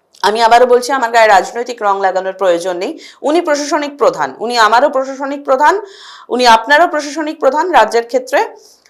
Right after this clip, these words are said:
আম, ধরুন কেউ বাম সাপোর্টার, ধরুন কেউ বিজেপি সাপোর্টার, তারও প্রশাসনিক প্রধান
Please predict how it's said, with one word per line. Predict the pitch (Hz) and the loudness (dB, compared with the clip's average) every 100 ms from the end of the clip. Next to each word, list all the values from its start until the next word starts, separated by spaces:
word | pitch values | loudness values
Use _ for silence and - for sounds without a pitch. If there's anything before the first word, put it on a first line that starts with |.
| _ | _
আম, | - 208 196 196 185 - | 2 4 4 -2 -8 -10
ধরুন | 208 277 311 | 0 2 2
কেউ | 311 294 285 - _ _ _ _ | 0 -2 -2 -12 _ _ _ _
বাম | 214 233 226 226 - | 2 4 4 0 -6
সাপোর্টার, | - 226 226 214 226 226 226 | 0 0 2 2 4 2 0
ধরুন | 196 240 233 | -4 -4 0
কেউ | 226 | -2
বিজেপি | 202 226 262 269 | -2 -2 0 -2
সাপোর্টার, | 277 240 202 226 - - | -2 -2 -2 -4 -2 4
তারও | 233 247 311 196 | 6 6 4 0
প্রশাসনিক | - 226 277 277 320 330 | -4 -6 -6 -6 -8 -2
প্রধান | 247 240 254 330 | -2 0 -2 -2